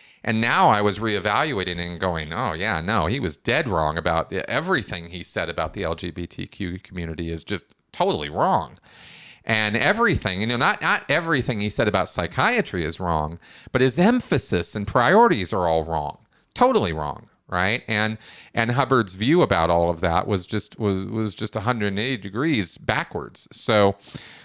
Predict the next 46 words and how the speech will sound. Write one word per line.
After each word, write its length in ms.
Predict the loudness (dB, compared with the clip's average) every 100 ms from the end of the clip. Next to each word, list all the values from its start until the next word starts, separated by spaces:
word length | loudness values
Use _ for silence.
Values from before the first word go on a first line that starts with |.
| _ 2
um, 480 | 4 4 2 0
so 200 | 0 4
it 40 | 6
was 180 | 6 4
easy 300 | 2 2 0
to 80 |
kinda, 420 | 0 0 0 -2 -4 -8
you 100 | 0
know, 100 | 0
start 300 | 2 2 2
sh-, 200 | -2 -10 -10
start 300 | 0 0 0
shifting, 600 | -2 -4 -2 -4 -2 -6
sifting 480 | -4 -6 -2 -2 0
through 200 | 0 2
that, 340 | 2 2 0
and, 200 | -6 -8 -12 -20 -20 _
and 200 | -4 -2
then 120 | -2
it 80 | -2
was 100 | -2
just 240 | -4 -6 -2
onion 420 | -2 0 -4 0
layers 460 | 0 0 -2 -4 -6
as 120 | -4
we've 180 | -6 0
gone 260 | 0 2
over 340 | -2 -2 -4 -4
for 160 | -6
years. 560 | -6 -4 -4 -4 -4 -4
You 80 | -2
know, 160 | 0
you 120 | 0
just 220 | -2 -6 -6
sifting 340 | -8 -6 -6
off, 260 | -4 -6 -8 _
si-, 240 | -10 -8
you 120 | -6
know, 180 | -6 -8 -12
peeling 440 | -6 -2 0 0
off 300 | 0 0 -4
the 140 | -12 -8
onion 340 | -6 -8 -8
layers 320 | -6 -6 -6
of 120 | -8
belief. 440 | -10 -4 -4 -4